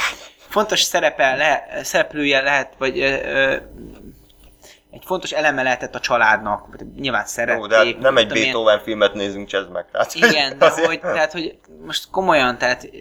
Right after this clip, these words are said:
Speaker 1: én, nekem nincs házi állatom, és majd kövezzem meg, akinek van, és, és ezt így gondolja, de én, én nem biztos, hogy visszamennék az állatért, hogyha,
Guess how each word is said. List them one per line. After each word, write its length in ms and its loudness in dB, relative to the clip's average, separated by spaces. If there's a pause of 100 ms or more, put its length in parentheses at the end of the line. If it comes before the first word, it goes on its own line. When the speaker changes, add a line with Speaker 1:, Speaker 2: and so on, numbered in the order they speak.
(960)
Speaker 1:
én, 160 -2
nekem 320 -4
nincs 240 -4
házi 300 0
állatom, 340 2
és 140 0
majd 200 0
kövezzem 500 2
meg, 160 -2
akinek 440 -2
van, 160 -4
és, 200 0
és 220 0
ezt 200 -2
így 140 0
gondolja, 380 0
de 220 0
én, 280 -2
én 320 -4
nem 160 -2
biztos, 240 -2
hogy 100 -2
visszamennék 640 -2
az 100 -4
állatért, 580 2
hogyha, 560 -2